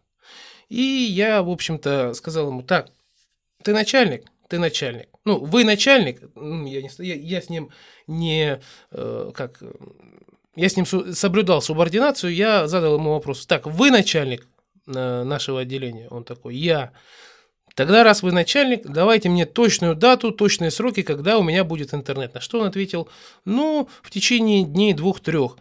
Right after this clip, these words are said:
А, после чего я, м, как, э, я вообще ему сказал то, что давайте так. Я, значит, со-, в течение вот этих самых двух-трех дней я буду периодически прозванивать и периодически узнавать,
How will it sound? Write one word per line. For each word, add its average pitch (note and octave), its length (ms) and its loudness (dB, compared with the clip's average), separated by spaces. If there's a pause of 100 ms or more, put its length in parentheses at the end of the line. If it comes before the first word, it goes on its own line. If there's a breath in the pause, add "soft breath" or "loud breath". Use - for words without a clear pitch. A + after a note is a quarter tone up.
(480 soft breath)
А, D3 300 -8
после A3+ 260 -2
чего C4 320 0
я, A3+ 580 4 (580)
м, A2+ 680 -20 (100)
как, - 300 -2
э, C#3 320 -12
я D#3+ 320 0
вообще B3+ 340 4
ему G#3+ 200 2
сказал G3+ 460 0
то, F3 100 -6
что D#3 540 -2 (1080)
давайте F#3+ 280 -2
так. - 200 -10 (540)
Я, F3 220 0
значит, F3+ 260 0
со-, F3 280 2
в - 60 -14
течение F3+ 600 2
вот E3 160 -6
этих E3 200 -6
самых F3 280 2
двух-трех E3+ 400 -4
дней A#3 180 2
я D#3+ 120 2
буду F3 360 0 (440 loud breath)
периодически F#3+ 560 2
прозванивать F3+ 680 2 (360 soft breath)
и - 80 -10
периодически G3 580 0
узнавать, E3 460 0